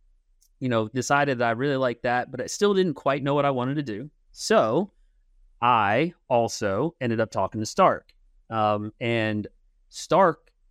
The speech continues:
had known me since I was a little kid because he came into, um, the feed science world as a graduate student for a couple years, right when my father, and for those that might be listening that also,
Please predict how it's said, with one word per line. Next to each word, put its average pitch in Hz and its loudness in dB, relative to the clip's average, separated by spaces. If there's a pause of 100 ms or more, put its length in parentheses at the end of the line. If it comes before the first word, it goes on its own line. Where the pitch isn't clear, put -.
(600)
had 120 -4
known 123 2
me 135 2
since 117 -6
I 156 2
was 131 0
a 113 2
little 104 -2
kid 101 -8
because 104 -8
he 175 -4
came 123 -2
into, 120 -2 (460)
um, 107 -2 (340)
the 107 0
feed 127 -2
science 117 0
world 113 -2
as 107 -2
a 107 -6
graduate 113 0
student 110 -4 (400)
for 117 2
a 104 0
couple 156 -2
years, 113 -2
right 113 0
when 110 -4
my 101 -8
father, 123 0
and 117 -6
for 113 -2
those 110 2
that 107 -4
might 110 0
be 110 -4
listening 107 -2
that 107 0
also, 104 0